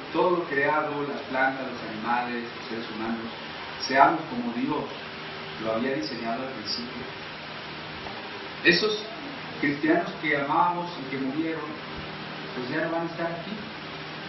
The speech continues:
¿Cómo van a participar del reino?". Pablo les, les recuerda la doctrina fundamental del cristianismo. Bueno, esos que han muerto resucitarán primero. Y luego,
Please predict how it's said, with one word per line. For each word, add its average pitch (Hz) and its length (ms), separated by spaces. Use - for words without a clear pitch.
¿Cómo 175 220
van 180 220
a 175 100
participar 151 520
del 151 180
reino?". - 260
Pablo - 320
les, 120 180
les 127 240
recuerda 147 420
la 123 140
doctrina 139 640
fundamental 139 720
del 120 120
cristianismo. - 580
Bueno, 139 260
esos - 160
que 170 100
han 165 160
muerto 147 420
resucitarán - 1040
primero. 277 400
Y 160 60
luego, 175 480